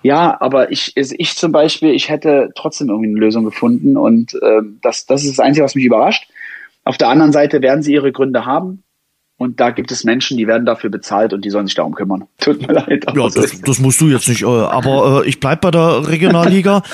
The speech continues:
Speaker 1: <laughs>
Speaker 2: Zwei Bundesliga-Reserven, ähm, ja, sind da momentan oben, äh, und zwar die von Borussia Dortmund und die des S C Freiburg. Und da regt sich so leichter
Speaker 1: Oh.
Speaker 2: Widerstand. Äh, die Traditionsclubs drohen zu versauern.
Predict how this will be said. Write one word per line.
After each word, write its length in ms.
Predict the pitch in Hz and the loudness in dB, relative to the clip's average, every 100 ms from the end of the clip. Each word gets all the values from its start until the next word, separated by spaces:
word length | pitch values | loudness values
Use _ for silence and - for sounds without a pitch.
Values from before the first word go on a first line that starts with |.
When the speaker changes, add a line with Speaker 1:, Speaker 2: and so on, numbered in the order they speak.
| 147 | -2
Speaker 1:
<laughs> 220 | - - | -2 -8
Speaker 2:
Zwei 280 | - 143 160 | -4 0 0
Bundesliga-Reserven, 1040 | 156 175 202 135 117 110 107 120 117 123 | 2 0 2 0 0 0 0 0 0 -2
ähm, 640 | 123 117 117 117 120 - - | 0 0 0 -2 -6 -8 -8
ja, 240 | 120 123 135 | -2 -2 -2
sind 460 | - 139 131 - | 0 0 0 -2
da 100 | 135 | -2
momentan 560 | 120 127 147 131 131 127 - _ - | 0 0 0 0 -2 -4 -10 _ 0
oben, 320 | 131 170 233 - _ | 0 2 -2 -6 _
äh, 60 | 131 | -6
und 300 | 127 135 123 | -4 -6 -6
zwar 200 | 123 120 | -4 -4
die 120 | 131 | -2
von 240 | - 120 | 0 0
Borussia 360 | 117 123 123 120 | 0 0 0 0
Dortmund 340 | 120 - 175 | 0 0 0
und 160 | 131 120 | -2 -2
die 140 | 135 | -2
des 180 | 135 127 | -2 -2
S 240 | - 123 - | -2 -2 -2
C 140 | 123 | -4
Freiburg. 460 | - 117 151 175 - - - - - - | -2 0 0 -2 -4 -16 -16 -16 -14 -8
Und 80 | |
da 60 | 110 | -4
regt 220 | 117 147 | -4 -2
sich 120 | 151 | -2
so 100 | - | 0
leichter 440 | 120 101 170 175 139 | 0 2 2 2 0
Speaker 1:
Oh. 40 | |
Speaker 2:
Widerstand. 580 | 147 185 143 123 147 202 | 2 2 0 0 -2 -2
Äh, 320 | 143 135 135 | -2 0 0
die 120 | 131 | -2
Traditionsclubs 1120 | - 131 120 - 143 175 - 170 170 - - - - | -4 -4 -2 0 2 2 2 2 2 -4 -8 -8 -2
drohen 260 | 143 143 | 0 0
zu 140 | - 131 | -2 -4
versauern. 600 | 123 110 123 160 202 | -4 -2 0 0 0